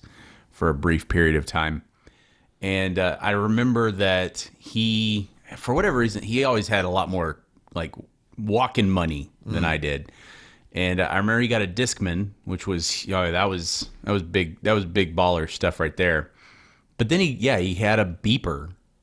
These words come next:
Speaker 1: A-, a-, and I don't, like, I remember his mom would beep him every once in a while, or, like, a friend would, but yeah, I mean, we were kids, so I'm sure that there were business applications that made lots of sense for beepers,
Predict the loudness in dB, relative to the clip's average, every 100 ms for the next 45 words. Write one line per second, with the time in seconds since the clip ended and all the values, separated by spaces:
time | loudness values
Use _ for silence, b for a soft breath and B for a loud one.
0 | _ _ -14 -12 -14 _ _ _ _ _
1 | _ _ _ _ -6 -4 -2 2 4 4
2 | 0 -2 -12 _ -2 2 2 4 2 2
3 | 2 0 2 2 4 2 0 -4 -2 0
4 | 2 0 0 -2 0 -2 -2 -2 -2 2
5 | 2 2 2 0 -2 -4 0 0 2 2
6 | 0 2 0 0 -4 b b b b b
7 | b b b -6 0 2 2 -2 -4 -2
8 | 0 2 0 -2 -2 0 0 0 -2 0
9 | 2 2 0 0 0 0 0 2 2 0
10 | 0 0 2 0 -2 -8 _ -20 -20 -20
11 | -2 0 0 0 2 2 2 2 4 2
12 | 4 2 2 2 2 0 -2 0 0 0
13 | 0 0 0 2 2 0